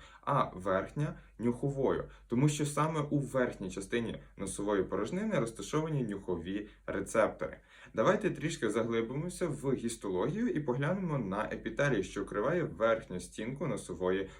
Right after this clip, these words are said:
порожнини. Його ми ще називаємо нюховим епітелієм. Для того, щоб в нас вже був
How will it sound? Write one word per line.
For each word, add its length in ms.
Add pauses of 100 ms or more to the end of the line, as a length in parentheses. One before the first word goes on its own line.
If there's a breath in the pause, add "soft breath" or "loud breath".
(100)
порожнини. 640 (200 loud breath)
Його 440 (100)
ми 180
ще 160
називаємо 560
нюховим 760
епітелієм. 640 (380 loud breath)
Для 140
того, 260
щоб 220
в 40
нас 180
вже 140
був 400